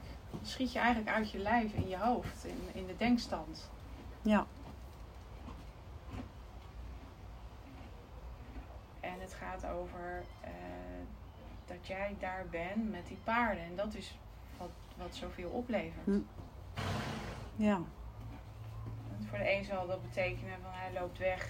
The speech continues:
Speaker 1: hij zoekt zijn eigen ruimte. Maar voor de andere betekent dat misschien hij loopt weg, hij laat mij alleen.
Speaker 2: Ja, ja, ja.
Speaker 1: Hè? Dus, eh, het juiste gebruik van je zintuigen en, eh, en in je lijf, eh,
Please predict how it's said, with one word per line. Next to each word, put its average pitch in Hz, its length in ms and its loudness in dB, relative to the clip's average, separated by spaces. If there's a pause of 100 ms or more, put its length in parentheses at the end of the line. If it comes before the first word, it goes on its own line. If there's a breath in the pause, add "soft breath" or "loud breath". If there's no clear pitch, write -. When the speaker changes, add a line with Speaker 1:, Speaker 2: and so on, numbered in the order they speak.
Speaker 1:
hij 175 320 -4
zoekt - 260 -6
zijn - 140 -6
eigen 175 300 -4
ruimte. 214 340 2 (160)
Maar 202 160 0
voor 185 80 -6
de - 80 0
andere 214 280 2
betekent 170 480 -4
dat 175 140 -4
misschien 180 260 -6
hij 180 140 -4
loopt 180 220 -4
weg, 190 280 0
hij 190 120 -4
laat 190 200 0
mij 196 180 0
alleen. 208 360 4
Speaker 2:
Ja, 208 280 12
ja, 180 240 8 (160)
ja. 175 160 10
Speaker 1:
Hè? 294 180 8
Dus, 208 320 0
eh, 202 100 2 (680)
het - 180 -4
juiste 196 420 2 (120)
gebruik 196 360 0
van 190 140 -4
je 185 140 -6 (140)
zintuigen 196 640 2
en, 185 140 0 (280)
eh, - 160 -2
en 185 60 -2 (480 loud breath)
in 208 180 4
je 208 160 4
lijf, 226 500 6 (300)
eh, 180 100 2